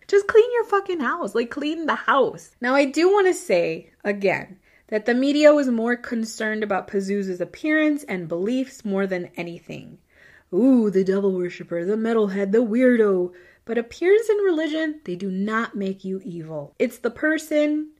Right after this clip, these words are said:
and how that person decides to do with what they learn. Just like Christians,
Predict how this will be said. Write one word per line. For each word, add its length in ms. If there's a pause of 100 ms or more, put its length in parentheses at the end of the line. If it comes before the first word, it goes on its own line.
and 180
how 240
that 180
person 380
decides 440
to 120
do 380
with 260
what 220
they 160
learn. 400 (100)
Just 240
like 160
Christians, 720